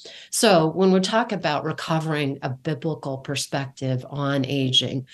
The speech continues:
um, valuing every stage of life and seeing in older age the calling of passing on wisdom,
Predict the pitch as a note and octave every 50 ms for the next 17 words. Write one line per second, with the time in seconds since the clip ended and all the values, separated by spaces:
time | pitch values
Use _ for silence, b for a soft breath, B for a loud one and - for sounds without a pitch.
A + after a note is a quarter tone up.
0 | B B B B B B B B B - D3 C3+ C3 B2 B2+ C3 B2+ C3 D3+ D3+
1 | D#3+ F3 F#3 F#3 F#3+ F3+ E3+ D#3+ D#3 D3 - - F3 F#3 E3 F3+ F3 E3 - -
2 | - E3 D3+ D3+ B2+ C#3+ C#3+ C3+ C3 C3+ C3+ B2 A#2+ A#2+ A#2+ A#2+ - - - D#3+
3 | C#3+ C3+ - - - - F3+ F3+ F#3 F#3 E3 D3+ C#3+ D3 C#3+ D3+ D3+ D3+ D3 D3+
4 | - D#3+ D#3 D#3+ D#3 D#3+ D3+ C#3 C#3 C3+ A#2+ B2 C3 - - D3 C3 - - -
5 | - D3 D3 D#3 D#3+ D#3+ D#3 C#3+ C#3+ C3+ C3 - - - B2+ C3+ C3+ - - D3
6 | C#3+ C#3 C3+ C#3 C#3 C#3 C#3 C3+ C#3 D#3+ E3+ D#3+ D#3 - - F3 D#3+ D#3 D#3 D3+